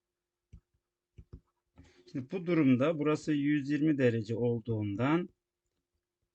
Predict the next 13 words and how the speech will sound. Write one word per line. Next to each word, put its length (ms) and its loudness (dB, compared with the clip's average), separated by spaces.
bu 260 -6
ipteki 580 -4
T 320 0
K 320 0
gerilmesi, 920 -2
bu 140 -2
ipteki 460 -6
T 360 -2
L 160 2
gerilmesine 840 -4
eşit 220 -6
olmak 360 -6
zorundadır. 640 -2